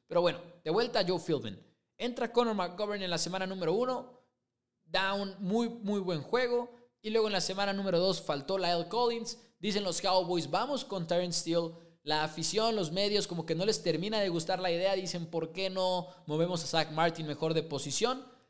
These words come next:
Joe Philbin y compañía dicen, "No, no, no. Terrence Steele va como tackle derecho".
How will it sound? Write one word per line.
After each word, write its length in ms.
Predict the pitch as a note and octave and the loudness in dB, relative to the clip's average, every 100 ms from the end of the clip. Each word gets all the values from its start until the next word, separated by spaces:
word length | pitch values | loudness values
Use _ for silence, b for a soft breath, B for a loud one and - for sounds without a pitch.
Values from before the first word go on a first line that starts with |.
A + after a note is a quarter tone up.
| _ _ - E3 | _ _ -10 0
Joe 140 | E3 | 0
Philbin 400 | E3 G#3 G3 F#3+ | 2 2 2 -2
y 80 | E3+ | -4
compañía 480 | E3 D#3+ D#3+ F#3 F#3 | -4 -2 -2 0 -2
dicen, 260 | E3+ D#3+ | -2 -6
"No, 100 | G3 | -6
no, 80 | G#3 | -4
no. 360 | A#3 A#3+ - - | -4 -6 -10 -4
Terrence 300 | E3 F#3 E3+ | -2 0 -2
Steele 200 | G3 F#3 | -2 0
va 140 | F3 | -2
como 200 | E3+ D#3 | -2 -4
tackle 300 | - E3 D#3+ | 0 0 2
derecho". 460 | D3 F#3+ G#3+ G#3+ | 2 2 2 -2